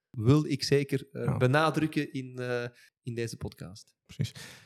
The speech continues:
Speaker 2: Nee, dat, eh, jullie zijn er vorig jaar, eind vorig jaar mee, eh, van start, eh,
Speaker 1: Klopt,
Speaker 2: gegaan.
Speaker 1: ja.
Speaker 2: Dat heeft dit jaar, is het allemaal, eh, op papier, eh, gezet. Dat heeft ook wel volgens mij een reden geweest dat we ook binnen de Benelux-organisatie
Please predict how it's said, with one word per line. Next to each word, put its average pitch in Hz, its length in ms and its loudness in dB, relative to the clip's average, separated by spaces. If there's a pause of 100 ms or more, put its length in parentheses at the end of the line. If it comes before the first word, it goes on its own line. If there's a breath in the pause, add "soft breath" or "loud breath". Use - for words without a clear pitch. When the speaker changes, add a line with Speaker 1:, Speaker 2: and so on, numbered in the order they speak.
Speaker 2:
Nee, 101 140 8
dat, 110 160 4
eh, 127 160 6
jullie 131 160 4
zijn 117 140 10
er 110 60 8
vorig 120 260 6
jaar, 123 280 6
eind 123 260 4
vorig 113 200 4
jaar 107 200 6
mee, 104 420 6
eh, 101 160 4
van 113 140 -2
start, - 260 -2
eh, - 160 2
Speaker 1:
Klopt, 131 140 4
Speaker 2:
gegaan. 120 280 2
Speaker 1:
ja. 120 60 4
Speaker 2:
Dat 113 80 -2
heeft 101 200 2
dit 113 140 0
jaar, 104 320 4 (460 loud breath)
is - 180 -8
het 123 100 -4
allemaal, 98 600 0
eh, 101 440 0 (240)
op - 100 -20
papier, 131 460 -2
eh, 131 320 2 (120)
gezet. - 520 0
Dat 107 120 2
heeft 120 160 8
ook 117 120 2
wel 107 260 6 (120)
volgens - 240 -4
mij 110 280 4
een 104 100 0
reden 110 340 4
geweest 104 380 2
dat - 180 -4
we 104 140 0
ook 104 340 -2 (500 soft breath)
binnen 113 320 2
de 110 60 0
Benelux-organisatie 101 1400 -2